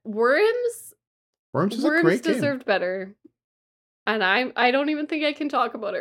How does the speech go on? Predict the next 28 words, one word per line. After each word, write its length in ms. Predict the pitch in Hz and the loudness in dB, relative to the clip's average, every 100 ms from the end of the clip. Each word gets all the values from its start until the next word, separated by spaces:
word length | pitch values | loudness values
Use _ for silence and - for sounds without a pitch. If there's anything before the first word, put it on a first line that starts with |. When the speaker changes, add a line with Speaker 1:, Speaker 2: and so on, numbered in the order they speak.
| - | -4
Speaker 1:
right 140 | 165 | -2
now 160 | 185 233 | 0 2
<laughs> 20 | |
because 720 | - - 359 359 294 320 - - | 2 0 0 0 0 -2 0 2
that 120 | 247 | 2
made 180 | 285 302 | 0 0
me 100 | 311 | 2
really 260 | 285 262 359 | 4 6 6
sad. 800 | - 302 294 240 269 302 277 - 262 - - - _ _ _ _ _ _ _ _ _ - | 6 4 6 4 4 4 2 4 0 0 -6 -8 _ _ _ _ _ _ _ _ _ 0
Speaker 2:
<laughs> 340 | 208 233 208 - - 988 740 _ - | 4 2 2 -2 -4 -4 -8 _ 0
Speaker 1:
That 160 | 320 277 | 2 4
was 180 | 311 403 | 2 4
what 160 | 311 | 6
I 100 | 302 | 6
really 300 | 320 311 302 294 | 6 4 2 2
cared 260 | 427 294 | 6 6
about. 380 | 269 262 254 269 - | 6 2 4 2 0
I 200 | 269 311 | 0 0
can't 300 | 311 392 247 | 2 2 2
believe 220 | 269 285 | 0 -6
it's 180 | 311 - | -8 -2
out. 300 | 226 226 220 | 0 0 -2
Okay, 520 | - 302 - 277 262 - 247 | -2 -2 2 2 2 0 -6
Zoo 260 | 285 359 466 | 0 0 2
Tycoon 460 | 440 392 392 415 403 | 0 2 4 2 2
versus 400 | - 349 - 403 | -2 -4 4 4
Speaker 2:
<laughs> 0 | |
Speaker 1:
Celeste. 720 | 233 175 - 339 - - - | 6 4 2 2 -6 -18 -16